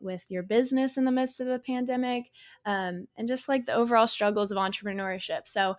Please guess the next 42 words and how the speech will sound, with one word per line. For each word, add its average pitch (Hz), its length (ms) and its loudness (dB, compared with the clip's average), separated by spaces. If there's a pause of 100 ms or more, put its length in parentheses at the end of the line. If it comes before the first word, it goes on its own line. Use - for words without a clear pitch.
(460)
if 214 240 2
any 220 160 2
of 214 100 0
y'all 208 140 4
are 196 120 2
listening, 208 500 0
whether 202 200 0
you 196 140 0
wanna 190 160 -2
become 190 280 -4
an 185 80 -4
entrepreneur 196 580 -4
or 190 40 -4
not, 185 420 -4
I 180 140 -6
know 180 300 -4
that 175 180 -6
y'all 175 160 -4
can 185 140 -10
definitely 180 400 -6
learn 175 200 -6
something 180 320 -10
from 175 200 -12
Natalie. 170 520 -6 (320)
There's 196 200 -8
so 190 160 -2
much - 500 -4
to 202 140 -10
learn 175 300 -4
from 175 300 -4
someone 175 380 -2
who 180 300 -2
has 175 260 -8
literally 180 400 -4
started 175 420 -4
from 170 140 -12
the 170 80 -8
ground 165 320 -6
up 165 160 -4
nine 180 300 -4
years 175 240 -4
ago 175 380 -2